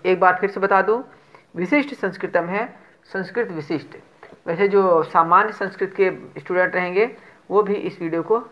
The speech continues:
देख सकते हैं, क्योंकि ज़्यादा चेंज नहीं रहता है, थोड़ा बहुत ही चेंज रहता है। तो क्या है प्रश्न? भागस्य विग्रहण, क भागस्य विग्रहान,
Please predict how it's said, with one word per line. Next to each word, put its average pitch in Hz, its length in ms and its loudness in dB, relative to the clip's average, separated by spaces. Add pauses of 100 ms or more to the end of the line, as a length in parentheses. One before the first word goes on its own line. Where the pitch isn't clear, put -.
(120)
देख 156 180 0
सकते 143 340 -6
हैं, 135 220 -8
क्योंकि 180 240 -6
ज़्यादा 170 300 2
चेंज 175 260 -6
नहीं 180 140 -4
रहता 175 260 0
है, 202 200 -4 (440)
थोड़ा 202 180 2
बहुत 160 240 -2
ही 160 60 -8
चेंज 147 220 -6
रहता 143 260 -6
है। 113 220 -8 (600)
तो 165 80 -6
क्या 208 180 4
है 220 180 4
प्रश्न? 214 400 -4 (1120)
भागस्य 185 600 4
विग्रहण, 180 540 0 (280)
क 202 140 6
भागस्य 190 520 4
विग्रहान, 160 600 0